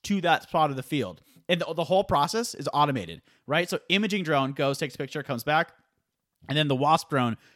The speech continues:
goes, drops its insect eggs, comes back to the hub,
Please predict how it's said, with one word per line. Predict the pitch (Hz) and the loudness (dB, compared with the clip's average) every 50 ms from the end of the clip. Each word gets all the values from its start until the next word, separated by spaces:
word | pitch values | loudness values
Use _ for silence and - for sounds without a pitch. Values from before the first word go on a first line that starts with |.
| _ _ | _ _
goes, | - 170 165 147 143 135 - - _ _ _ | 2 4 6 6 4 2 -2 -8 _ _ _
drops | - 160 160 135 139 - - | -2 0 0 0 0 -2 -4
its | 151 127 - | -6 -6 -4
insect | 143 127 - 135 120 - 135 | -6 -6 -6 -6 -8 -6 -6
eggs, | 120 117 107 - | -6 -6 -8 -10
comes | - 160 135 110 | -10 -8 -8 -6
back | - 147 131 127 - | -4 -4 -4 -6 -6
to | - 107 | -8 -10
the | 104 | -8
hub, | - - 120 101 85 76 - | -6 -4 -4 -4 -4 -8 -12